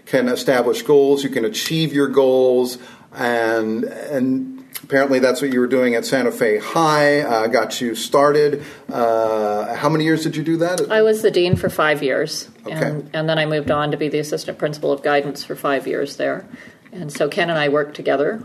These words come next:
Speaker 2: at Santa Fe when I first started in the district. I know him well, adore him.
Speaker 1: Mm-hmm.
Speaker 2: He's, he's a fabulous teacher.
Speaker 1: Absolutely, yeah.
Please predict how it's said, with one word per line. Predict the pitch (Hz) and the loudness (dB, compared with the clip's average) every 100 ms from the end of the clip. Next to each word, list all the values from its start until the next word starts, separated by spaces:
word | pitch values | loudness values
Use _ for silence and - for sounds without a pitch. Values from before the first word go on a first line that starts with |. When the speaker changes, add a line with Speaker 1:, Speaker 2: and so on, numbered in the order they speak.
| - | -10
Speaker 2:
at | 165 147 | -10 -6
Santa | 156 143 | -4 -4
Fe | 143 147 | -2 -2
when | 185 | -2
I | 151 | -4
first | 143 147 | -4 -6
started | - 135 131 | -2 -2 -2
in | |
the | 139 | -4
district. | 139 135 - 180 151 | -4 -4 -6 -4 -4
I | 139 | -2
know | 139 | -2
him | 147 143 | -4 -4
well, | 135 131 160 - | -2 0 0 -2
adore | 151 143 139 | -2 0 0
him. | 143 143 139 - | 0 -4 -6 -4
Speaker 1:
Mm-hmm. | 143 135 123 | -2 0 0
Speaker 2:
He's, | - - | -2 -4
he's | 151 | -6
a | 139 | -6
fabulous | - 170 147 139 127 139 | -4 0 0 0 -2 -4
teacher. | - 127 - 147 127 | -4 -6 -4 -4 -2
Speaker 1:
Absolutely, | 107 104 113 104 110 104 | -2 -4 -4 -4 -4 -6
yeah. | 135 107 | -4 -4